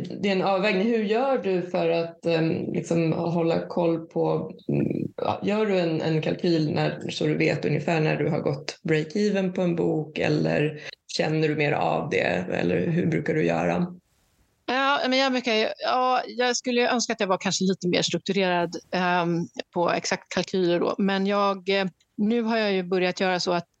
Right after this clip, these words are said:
Speaker 2: jag gör alla böcker likadana,
Speaker 1: Mm.
Speaker 2: är min nya plan. Än så länge
Speaker 1: Ja.
Speaker 2: är det två utgivna och
Speaker 1: Mm.
Speaker 2: jag har bokat tryck av den tredje. Och då blir det så här att, då blir det samma papper,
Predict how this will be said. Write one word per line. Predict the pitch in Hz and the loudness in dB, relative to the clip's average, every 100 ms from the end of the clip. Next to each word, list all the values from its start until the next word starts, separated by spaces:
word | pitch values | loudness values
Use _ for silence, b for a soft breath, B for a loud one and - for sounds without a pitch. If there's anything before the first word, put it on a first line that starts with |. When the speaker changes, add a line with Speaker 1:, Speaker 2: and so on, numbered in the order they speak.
| - | -4
Speaker 2:
jag | 202 190 | 0 2
gör | 190 180 | 2 0
alla | 175 202 190 | 0 0 0
böcker | 175 170 | -2 0
likadana, | 180 185 202 214 - 196 - | 0 2 0 0 -2 -6 -4
Speaker 1:
Mm. | 214 233 240 - - | 0 0 0 -6 -6
Speaker 2:
är | 170 - | -2 0
min | - | 0
nya | - - | 2 0
plan. | - - 196 202 _ _ _ _ | 0 0 0 -4 _ _ _ _
Än | 208 208 | -2 0
så | 196 | 0
länge | 196 196 | 0 2
Speaker 1:
Ja. | 180 | 2
Speaker 2:
är | 170 | 2
det | 170 | 2
två | 196 202 - 185 202 - 196 - | 2 2 0 0 0 -2 -6 -4
utgivna | 175 - - - - 202 - | -4 -2 -2 0 0 -2 0
och | 170 - - - - _ _ | -2 -2 -6 -6 -6 _ _
Speaker 1:
Mm. | 196 208 214 | -2 0 0
Speaker 2:
jag | 185 | 0
har | 180 170 - _ _ _ _ | 0 -2 -6 _ _ _ _
bokat | 185 180 - - 175 - - - | 0 2 2 -2 -2 -4 -4 -2
tryck | - - | -2 0
av | - | 0
den | 170 | 0
tredje. | - - 156 - B B B - | 0 0 2 -2 B B B -8
Och | - | -6
då | 190 196 196 | -2 0 0
blir | 190 190 180 | 0 0 2
det | 180 | 0
så | - | 0
här | 175 | 0
att, | 170 170 _ | 0 -2 _
då | 214 | -2
blir | 214 196 | 2 2
det | 220 | 2
samma | 208 156 175 | 0 -2 -2
papper, | 190 - - 330 | -2 -4 0 0